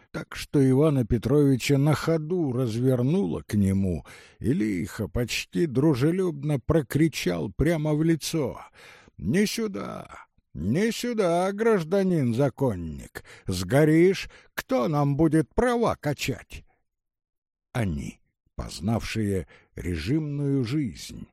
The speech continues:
или подражавшие тем, кто познал ее, звали его гражданином-законником. Он и к этому привык.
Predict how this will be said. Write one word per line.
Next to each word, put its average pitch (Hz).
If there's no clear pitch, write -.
или 143
подражавшие 143
тем, 104
кто -
познал 98
ее, 57
звали 67
его 156
гражданином-законником. 139
Он 247
и 226
к -
этому -
привык. -